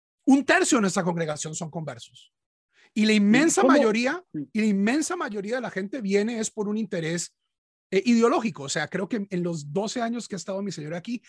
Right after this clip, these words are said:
Speaker 1: ella ha hecho dos conversiones que tenían como una boda en el, en, en, en el, en el, en el horizonte. El resto de la gente, estamos hablando casi cien personas, vino, ¿por qué? Porque, yo, o sea, gente que venía a veces con una, una, una,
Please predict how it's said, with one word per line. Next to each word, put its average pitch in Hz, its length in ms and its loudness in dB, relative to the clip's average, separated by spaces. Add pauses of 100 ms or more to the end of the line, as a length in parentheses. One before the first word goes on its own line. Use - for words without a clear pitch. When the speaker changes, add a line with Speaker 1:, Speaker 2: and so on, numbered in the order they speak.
(140)
Speaker 1:
ella 190 220 0
ha - 20 2
hecho 190 220 -2
dos 175 360 0
conversiones 233 800 -8 (400)
que 170 120 -4
tenían 170 320 -2
como 190 220 -4
una 165 140 -2
boda 180 540 0
en 151 140 -6
el, 135 320 -10
en, 135 180 -12
en, 127 200 -14
en 131 120 -12
el, 123 240 -14
en 127 120 -14
el, 113 420 -16
en 139 120 -12
el 143 100 -10
horizonte. 135 560 -10 (260)
El 175 160 2
resto 254 380 2
de 269 40 4
la 214 80 0
gente, 175 400 -6 (440)
estamos 214 260 -6
hablando 202 340 0
casi 277 480 0
cien 240 320 0
personas, 220 640 -6 (540)
vino, 214 300 2
¿por 208 160 -4
qué? 330 160 -2
Porque, 196 320 -10 (880)
yo, 147 120 -14 (140)
o - 80 -10
sea, 175 140 0
gente 185 240 -2
que 220 80 2
venía 170 220 0
a - 20 2
veces 190 240 -2
con 160 100 -10
una, 165 180 -6
una, 180 320 -2
una, 180 160 -4